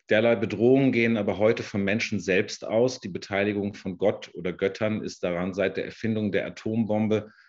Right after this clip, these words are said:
nicht mehr unbedingt nötig. Dystopien gibt es mehr als genug. Die Frage ist eher, ob die aktuelle Gegenwart noch zu Utopien fähig ist oder wenigstens zur Hoffnung.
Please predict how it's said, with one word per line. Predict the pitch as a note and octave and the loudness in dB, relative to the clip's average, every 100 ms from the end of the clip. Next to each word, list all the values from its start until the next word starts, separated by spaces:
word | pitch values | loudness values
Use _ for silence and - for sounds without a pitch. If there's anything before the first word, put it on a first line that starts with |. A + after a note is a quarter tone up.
| _ _ | _ _
nicht | G2+ - | -8 -2
mehr | G#2 - | -2 0
unbedingt | G2+ G2 G#2 - | -2 0 -2 -2
nötig. | G2 F#2+ - D#2 - - - _ _ _ _ _ _ _ _ _ _ _ _ | -2 -2 -2 -10 -10 -14 -18 _ _ _ _ _ _ _ _ _ _ _ _
Dystopien | G2+ - - - B2+ C#3+ B2 | -8 -6 -6 -6 0 2 2
gibt | B2+ - | 0 -4
es | A2+ | -6
mehr | G#2+ A2 - | 0 2 2
als | - - | -2 -2
genug. | G#2 G#2+ A#2 | 0 2 0
Die | - | -4
Frage | G#2+ G#2+ G#2 G#2+ | -4 0 2 0
ist | G#2 | -4
eher, | B1 G#2 G#2+ G#2+ | -2 2 2 0
ob | G2+ | -6
die | G#2+ | -6
aktuelle | G2+ - - G2+ G2 | -6 -4 -4 0 0
Gegenwart | G#2+ A#2 G2+ G#2 G2+ | 0 2 2 2 0
noch | G2 | -4
zu | - - - | -6 -14 -10
Utopien | F#2 F2 - - A#2+ G2+ | -10 -10 -12 -4 -2 -2
fähig | - F2 F#2 F2+ | 0 0 0 -2
ist | - A#2+ - - _ | -6 -6 -6 -14 _
oder | F#2 F#2 G2 | -10 -4 -2
wenigstens | G2 G2 G2 - F#2 - | 0 0 -2 -8 -12 -6
zur | A2+ | -4
Hoffnung. | F#2 F#2+ - D2 A1+ | -2 -2 -4 -10 -10